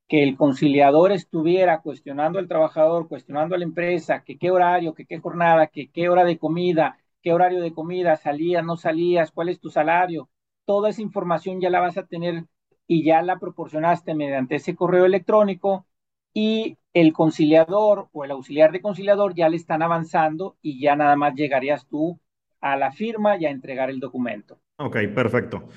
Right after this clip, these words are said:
Speaker 2: Bueno, yo creo que ese tema de los convenios fuera de juicio está bastante claro, pero cuéntame un poquito más acerca del centro de conciliación.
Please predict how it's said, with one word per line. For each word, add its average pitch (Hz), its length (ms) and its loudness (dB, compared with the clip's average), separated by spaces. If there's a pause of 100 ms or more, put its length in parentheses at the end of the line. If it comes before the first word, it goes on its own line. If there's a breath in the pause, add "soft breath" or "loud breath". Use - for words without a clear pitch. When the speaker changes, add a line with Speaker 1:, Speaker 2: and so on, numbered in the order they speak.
(240 loud breath)
Speaker 2:
Bueno, 143 380 2
yo 151 120 4
creo 170 120 4
que 180 60 0
ese 175 160 0
tema 185 320 0
de 180 80 -2
los 160 160 -4
convenios 165 520 -6
fuera 170 220 -4
de 156 60 -6
juicio 170 280 -2
está 160 480 -4
bastante 139 400 -8
claro, 110 380 -2 (420)
pero 156 240 0
cuéntame 196 440 0
un 202 140 -2
poquito 208 580 -2
más 170 840 -6
acerca 151 480 -2
del 156 120 -2
centro 151 340 -6
de - 60 -8
conciliación. 123 960 -4